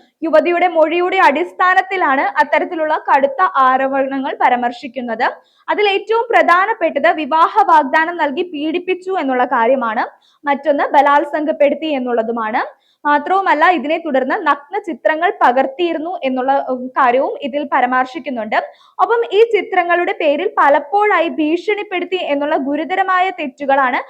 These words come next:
എഫ് ഐ ആറിൽ ഉള്ളത്. നിലവിൽ രാഹുലിന് ലുക്കൌട്ട് നോട്ടീസ് നൽകിയിട്ടുണ്ട്. രാഹുൽ വിദേശത്തേക്ക് കടക്കാതിരിക്കാനാണ് ഇപ്പോൾ നിലവിൽ ഈ നോട്ടീസ് അയച്ചിരിക്കുന്നത്.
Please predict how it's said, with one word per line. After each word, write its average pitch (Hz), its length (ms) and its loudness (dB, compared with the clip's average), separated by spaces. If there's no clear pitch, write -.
എഫ് 302 200 0
ഐ 330 100 2
ആറിൽ 311 320 4
ഉള്ളത്. 254 440 2
നിലവിൽ 269 380 -2
രാഹുലിന് 285 640 0
ലുക്കൌട്ട് 277 400 0
നോട്ടീസ് 277 320 -2
നൽകിയിട്ടുണ്ട്. 254 640 -6
രാഹുൽ 349 360 4
വിദേശത്തേക്ക് 381 840 0
കടക്കാതിരിക്കാനാണ് 320 1080 2
ഇപ്പോൾ 294 240 0
നിലവിൽ 285 280 -2
ഈ 285 60 -4
നോട്ടീസ് 269 720 -2
അയച്ചിരിക്കുന്നത്. 247 840 -2